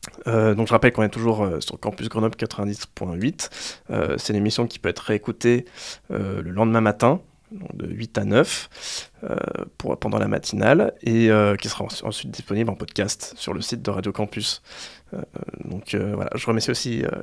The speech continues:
je remercie Kathleen à la technique aussi, merci.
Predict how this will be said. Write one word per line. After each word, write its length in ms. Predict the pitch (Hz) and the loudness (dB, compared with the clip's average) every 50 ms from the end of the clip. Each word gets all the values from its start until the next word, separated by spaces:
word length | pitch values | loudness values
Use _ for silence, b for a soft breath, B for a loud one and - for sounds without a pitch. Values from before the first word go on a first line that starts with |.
| - - - | -10 -12 -10
je 60 | - | -6
remercie 300 | - 110 117 - - - | -4 -2 -2 -2 -4 -2
Kathleen 400 | - 113 110 - - 123 123 120 | -2 -2 -2 0 -2 0 0 2
à 380 | 110 104 - 113 113 - - - - | 0 0 -2 -4 -8 -10 -12 -10 -4
la 160 | 160 123 123 | -2 -2 0
technique 580 | - - 113 - - 117 151 - - - - - - | 2 0 0 2 2 2 2 2 0 -4 -6 -2 0
aussi, 400 | - 110 - - 123 147 214 - - | 0 0 2 2 2 2 2 0 -2
merci. 460 | - 87 113 107 - - - 180 - | 0 0 0 0 0 0 2 2 0